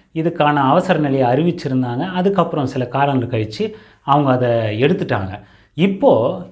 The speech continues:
டபிள்யூ ஹெச் ஓ வந்து இப்போ அவசர நிலையை அறிவிக்கிறதுக்கு என்ன விஷயம்னா, இப்போ பார்த்தீங்கன்னா அந்த காங்கோல ஆரம்பிச்ச தொற்று வந்து அந்த ஆப்பிரிக்கால பக்கத்துல பரவ ஆரம்பிச்சிச்சு. அதுக்கப்புறம் ஆப்பிரிக்கால மத்திய கிழக்கு நாடுகள் அந்த இடத்துல வந்து இந்த தொற்று வந்து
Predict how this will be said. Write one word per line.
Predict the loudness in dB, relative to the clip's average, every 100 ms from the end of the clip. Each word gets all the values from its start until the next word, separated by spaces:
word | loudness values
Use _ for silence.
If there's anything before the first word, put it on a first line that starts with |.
| -20 _ -2
டபிள்யூ | 0 2
ஹெச் | 0 0
ஓ |
வந்து | 0 0
இப்போ | 0 0
அவசர | 0 0 0 0 0
நிலையை | 0 0
அறிவிக்கிறதுக்கு | 0 0 0 -2 -2 -4 -4 -6
என்ன | -2 -2 0
விஷயம்னா, | -2 -2 -4 -4 -6 -8
இப்போ | -6
பார்த்தீங்கன்னா | -2 0 0 -2 -2 -4 -6 -10 -10 0
அந்த | 0 2
காங்கோல | 2 2 2 2
ஆரம்பிச்ச | 2 0 -2 -4 -6
தொற்று | -6 -2 -2
வந்து | 0 -2
அந்த | -2 -2 0
ஆப்பிரிக்கால | 0 0 -2 0 0 0 -2
பக்கத்துல | -2 -2 -2 -4
பரவ | -4 -2 -2
ஆரம்பிச்சிச்சு. | -2 -4 -8 -10 -14 -16 _ _ -20 _
அதுக்கப்புறம் | -6 -4 0 0 2 0 -2 -8 -20 _ _ _ -2
ஆப்பிரிக்கால | 2 2 0 -4 -2 -2 0
மத்திய | 0 0 0 0 2
கிழக்கு | 0 2 0
நாடுகள் | 2 0 -2 -6 -14 _ _ _
அந்த | -2 2 4
இடத்துல | 4 2 2 0 -2
வந்து | -2 -6 -6
இந்த | -4 -4
தொற்று | -2 -2 0 0
வந்து | 0 0 0 -2 -6